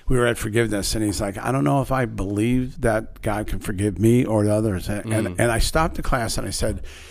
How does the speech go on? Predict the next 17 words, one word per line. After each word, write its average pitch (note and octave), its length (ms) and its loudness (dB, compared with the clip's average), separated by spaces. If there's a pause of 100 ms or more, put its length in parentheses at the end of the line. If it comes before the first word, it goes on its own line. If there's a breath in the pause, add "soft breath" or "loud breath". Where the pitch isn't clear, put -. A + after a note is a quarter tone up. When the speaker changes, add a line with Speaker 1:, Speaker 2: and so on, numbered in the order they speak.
(160 loud breath)
Speaker 1:
"You C#3 160 6
might G3+ 200 6
as C#3 120 2
well A#2+ 100 4
just - 340 0
leave G#2+ 400 2
now, G#2+ 500 -4
because A#2+ 320 4
Speaker 2:
Mm-hmm. B2+ 80 6
Speaker 1:
without C#3+ 540 2 (100)
God, F#2+ 520 -4 (280)
Speaker 2:
Mm-hmm. G#2 300 0
Speaker 1:
without B2 480 0 (280)
Jesus F#2+ 520 -2
in G2+ 80 -2
your G2+ 140 -4
life, E2+ 400 -8